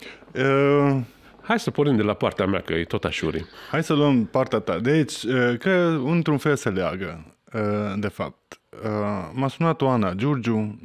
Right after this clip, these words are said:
Speaker 1: directoarea, uh, festivalului, uh,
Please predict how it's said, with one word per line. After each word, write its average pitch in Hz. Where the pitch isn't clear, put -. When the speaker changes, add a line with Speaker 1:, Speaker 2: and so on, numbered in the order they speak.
Speaker 1:
directoarea, 98
uh, 113
festivalului, 110
uh, 104